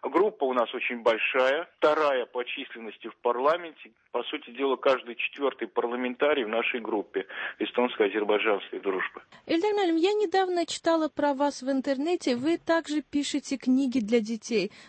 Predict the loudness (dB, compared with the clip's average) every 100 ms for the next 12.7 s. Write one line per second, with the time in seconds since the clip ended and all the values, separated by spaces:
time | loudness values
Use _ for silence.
0 | -4 0 0 2 2 2 -2 -2 0 0
1 | -2 -6 -2 0 2 2 0 0 -2 0
2 | 0 0 -2 -2 -2 -2 -2 -2 -6 -4
3 | -2 0 0 0 0 0 2 2 0 -2
4 | -4 -2 -4 -4 -6 -2 0 2 0 0
5 | 0 -2 -10 -12 0 0 0 -4 0 0
6 | 4 2 4 2 2 -4 -6 -18 _ -8
7 | -6 -2 -2 0 0 0 -2 0 2 0
8 | 2 2 2 -2 -2 -2 -18 -20 -4 -2
9 | 0 -2 -4 -6 -6 -4 -2 0 2 2
10 | 2 0 -4 -6 -4 -4 -2 -4 -4 -4
11 | 2 2 0 -10 -10 -6 -6 -4 -4 -4
12 | -4 -2 2 2 2 -2